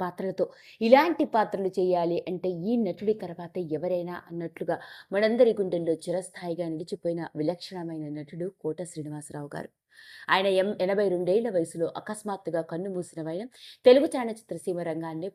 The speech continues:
పూర్తి దిగ్భ్రాంతికి గురి చేసిన సంఘటన. మరి ఆయన పోయి నెల రోజులు కూడా గడవక ముందే ఆ కుటుంబంలో ఇంకొక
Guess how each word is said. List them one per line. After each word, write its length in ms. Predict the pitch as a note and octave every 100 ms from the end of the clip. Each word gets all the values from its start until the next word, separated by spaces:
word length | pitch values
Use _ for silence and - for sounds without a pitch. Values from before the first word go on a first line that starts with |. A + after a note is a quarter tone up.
| _
పూర్తి 360 | F3+ G#3+ - F#3 E3+
దిగ్భ్రాంతికి 540 | D3 - F3+ E3 E3+ -
గురి 120 | D#3+ E3
చేసిన 240 | E3 - D#3+
సంఘటన. 360 | D#3+ D3+ E3 D#3+ - _ _ _
మరి 160 | - E3 D#3+ D#3
ఆయన 220 | E3+ F3 F#3 F3
పోయి 260 | F3+ A3 G3 - - -
నెల 240 | G3 A3 C4+ C#4
రోజులు 320 | C#4+ B3 B3 B3+
కూడా 180 | G#3+ F#3+ F#3
గడవక 340 | D#3+ F3 G3 E3+
ముందే 260 | D#3+ F3+ E3+ D#3 - - - F3
ఆ 20 | A3
కుటుంబంలో 500 | A#3 A#3 A3 F#3 F3 F#3 -
ఇంకొక 300 | F3+ G3 G#3